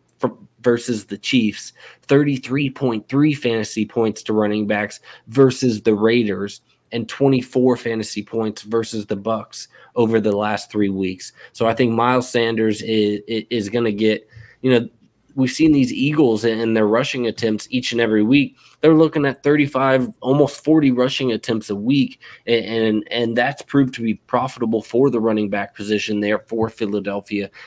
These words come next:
Yes, Jalen Hurts is, is gonna get some rushing touchdowns. We saw it this past week as he, as he had a couple,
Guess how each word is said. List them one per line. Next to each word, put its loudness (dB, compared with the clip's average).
Yes, -2
Jalen -2
Hurts -2
is, -6
is -2
gonna -4
get -4
some -8
rushing -6
touchdowns. -4
We -4
saw -4
it -8
this -12
past -6
week -4
as -6
he, -12
as -6
he -6
had -4
a -14
couple, -2